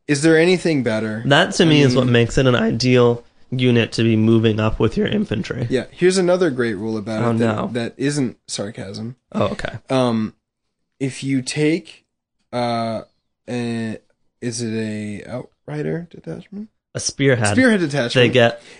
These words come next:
Speaker 1: Your Leman Russes
Speaker 2: Yep.
Speaker 1: gain the, uh, boots on the ground rule,
Speaker 2: Yep.
Speaker 1: essentially, and they act as troops when it,
Speaker 2: Yep.
Speaker 1: when it comes to holding objectives, which means
Speaker 2: It's so good.
Speaker 1: one Leman Russ can hold an objective
Speaker 2: Mm-hmm.
Speaker 1: against,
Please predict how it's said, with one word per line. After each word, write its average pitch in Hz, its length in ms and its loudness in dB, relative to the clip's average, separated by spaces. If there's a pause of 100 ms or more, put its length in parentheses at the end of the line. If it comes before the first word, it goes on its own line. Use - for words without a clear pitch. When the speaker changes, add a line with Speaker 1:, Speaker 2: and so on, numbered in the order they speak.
(140)
Speaker 1:
Your 151 260 6
Leman 180 300 2
Russes 175 400 0
Speaker 2:
Yep. 127 140 -4
Speaker 1:
gain 151 520 2 (160)
the, 127 640 0
uh, 123 240 -2 (380)
boots 143 480 0
on 139 120 0
the 127 80 0
ground 131 340 2
rule, 107 180 -6
Speaker 2:
Yep. - 80 -2
Speaker 1:
essentially, 110 600 -8 (380)
and 123 560 2
they 131 120 2
act 135 300 -2
as 120 100 -8
troops - 560 -4
when 139 120 -6
it, 117 140 -6
Speaker 2:
Yep. - 80 -4
Speaker 1:
when 127 120 -2
it 98 80 -10
comes 127 220 -6
to 131 80 -4
holding 123 320 -2
objectives, 117 520 -4
which - 160 -12
means 123 160 2
Speaker 2:
It's - 360 -2 (340)
so 135 400 6
good. 196 380 4
Speaker 1:
one 196 300 6
Leman 208 300 2
Russ 135 600 -2
can 131 160 -2
hold 139 340 2
an 139 80 2
objective 135 520 -2
Speaker 2:
Mm-hmm. 139 420 2
Speaker 1:
against, 120 560 -4